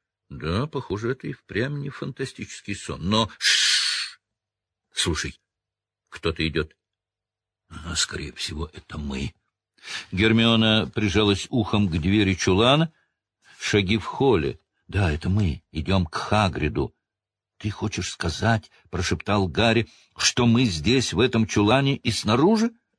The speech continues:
Ну да, кивнула Гермиона, не отрывая уха от двери. Уверена, это мы. По звуку не больше трех человек. И идем медленно, ведь на нас мантия-невидимка. Она умолкла, по-прежнему напряженно прислушиваясь.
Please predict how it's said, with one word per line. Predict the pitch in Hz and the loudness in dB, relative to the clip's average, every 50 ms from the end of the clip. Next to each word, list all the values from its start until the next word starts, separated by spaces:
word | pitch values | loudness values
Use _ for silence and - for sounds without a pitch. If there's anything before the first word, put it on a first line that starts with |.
| _ _ | _ _
Ну | - 78 76 | -4 -4 -2
да, | - - - - 120 151 190 - - _ _ _ _ _ | -2 -4 -4 0 0 0 0 0 -4 _ _ _ _ _
кивнула | - 87 73 65 76 85 82 78 80 | -6 -6 -4 -2 -2 -2 0 -2 -2
Гермиона, | 73 71 76 69 67 78 85 110 151 180 220 - - - _ _ | -2 -2 -2 -2 0 2 2 2 2 2 0 -4 -10 -20 _ _
не | - 101 113 | 0 2 2
отрывая | 113 110 - 101 104 101 107 110 107 107 104 | 2 2 4 4 4 6 6 6 6 4 4
уха | - - 120 123 - - 131 123 | 2 0 -2 -2 2 2 2 2
от | 117 82 | 2 2
двери. | 80 82 87 85 85 85 82 - _ _ _ _ _ _ | 2 2 4 4 2 2 -2 -4 _ _ _ _ _ _
Уверена, | 92 95 80 67 78 82 95 101 107 110 | -2 -2 0 2 2 2 2 2 0 2
это | 104 117 147 - 175 | 2 2 0 0 0
мы. | 151 107 92 107 151 - _ _ _ _ _ _ _ _ _ _ - _ _ | 2 2 2 0 0 -4 _ _ _ _ _ _ _ _ _ _ -20 _ _
По | - 110 107 | -2 -2 0
звуку | 87 98 95 131 135 - 143 143 147 139 - | 2 2 0 0 0 0 0 2 2 2 0
не | 127 131 127 113 | 2 0 2 4
больше | 92 104 117 - - - | 4 2 2 2 -4 -8
трех | - - 110 120 - | -4 -2 -2 -2 -2
человек. | - - 135 135 113 98 - - - _ _ _ _ _ _ _ _ _ _ | -4 -2 -2 0 0 0 -2 -4 -8 _ _ _ _ _ _ _ _ _ _
И | - 92 90 78 | 0 0 0 2
идем | - 90 95 120 127 117 | 2 2 2 4 4 4
медленно, | 110 117 113 104 113 123 123 127 135 - _ _ _ _ | 4 2 2 2 0 0 0 -2 -4 -6 _ _ _ _
ведь | - 90 92 - - | -2 -2 -2 0 0
на | 95 92 | 2 2
нас | 92 98 101 101 98 - - - _ | 4 4 2 2 0 -2 -8 -12 _
мантия-невидимка. | - 87 92 98 101 90 82 - 92 95 95 95 101 104 101 120 160 180 156 - 78 71 - _ _ _ _ _ _ _ _ _ _ _ _ _ _ _ _ _ _ _ _ _ - - - - - - | 0 2 2 2 2 0 0 -2 -2 0 2 2 0 0 0 0 0 -2 -2 -4 -8 -10 -10 _ _ _ _ _ _ _ _ _ _ _ _ _ _ _ _ _ _ _ _ _ -20 -20 -20 -20 -16 -6
Она | - 87 101 110 107 | -2 2 4 4 6
умолкла, | 110 110 107 110 123 135 135 - - - 131 139 | 6 6 6 4 4 4 2 0 0 0 0 2
по-прежнему | 131 - 110 - - 131 135 123 107 - 117 120 120 120 117 | 2 2 0 0 2 2 2 2 2 2 2 4 4 4 4
напряженно | 117 120 110 - 104 120 120 98 85 104 127 127 127 123 117 117 117 | 4 4 2 2 2 2 2 2 2 4 4 4 4 4 4 4 2
прислушиваясь. | - - 117 113 110 - - 110 127 123 - - 131 135 151 156 - - | 2 0 -2 -2 -2 0 0 0 0 2 2 2 2 2 2 0 -4 -12